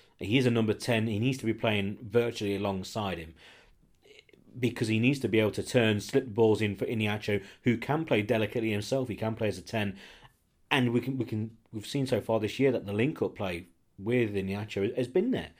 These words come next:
It's been there. And, but it, it, it's the plan B, because Leicester just look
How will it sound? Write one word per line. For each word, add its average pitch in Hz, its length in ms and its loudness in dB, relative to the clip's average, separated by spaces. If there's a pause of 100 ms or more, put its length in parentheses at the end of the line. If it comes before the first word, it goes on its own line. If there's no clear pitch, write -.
(280)
It's - 140 -10
been 151 300 2
there. 90 220 -6 (280)
And, 143 400 0 (240)
but 170 160 4
it, 170 220 4
it, 170 240 4
it's 143 100 -2
the 156 100 0
plan 165 300 0
B, 147 140 4
because 127 260 0
Leicester 156 280 -2
just 135 160 -8
look 127 200 2